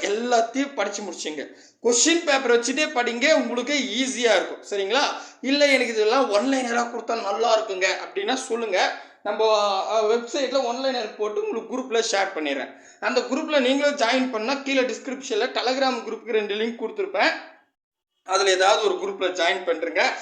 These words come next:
அதுல தான் நம்ம நோட்ஸு, இந்த மாதிரி ஆன்லைன் டெஸ்ட்லாம் அப்டேட் பண்ணிட்டு இருக்கோம். ஓகே, ரைட்டுப்பா. சரிங்க, இந்த நோட்ஸ் எப்படி டவுன்லோட் பண்றது? மொத்தம் வந்து இருபத்தி எட்டு பக்கம் இருக்குது. மறுபடியும் சொல்லிட்டேன், இருபத்தெட்டு பக்கத்தை பார்க்காதீங்க.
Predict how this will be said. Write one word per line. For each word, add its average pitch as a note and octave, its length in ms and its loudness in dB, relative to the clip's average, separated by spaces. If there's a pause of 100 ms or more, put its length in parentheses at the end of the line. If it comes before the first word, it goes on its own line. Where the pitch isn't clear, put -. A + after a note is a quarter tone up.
(140)
அதுல G3 340 2
தான் A3+ 200 4
நம்ம F#3+ 180 -2
நோட்ஸு, G3 500 2 (280)
இந்த G3+ 260 0
மாதிரி A3 160 2
ஆன்லைன் G#3 340 2
டெஸ்ட்லாம் G3 440 0
அப்டேட் F3 300 0
பண்ணிட்டு D#3 280 -2
இருக்கோம். F#3+ 440 -4
ஓகே, D4+ 120 2 (360)
ரைட்டுப்பா. F#3+ 480 0 (440)
சரிங்க, D4+ 360 4 (300)
இந்த C4 180 2
நோட்ஸ் C4 340 2
எப்படி B3 240 -4
டவுன்லோட் A#3 420 0
பண்றது? G3+ 540 0 (220)
மொத்தம் G#3+ 320 0
வந்து C4 240 2
இருபத்தி C4 420 2
எட்டு A#3 220 -2
பக்கம் F#3+ 340 -2
இருக்குது. A3 160 -2
மறுபடியும் A3 400 -2
சொல்லிட்டேன், A3 460 0 (260)
இருபத்தெட்டு C4+ 520 0
பக்கத்தை A#3 520 0
பார்க்காதீங்க. G#3 460 0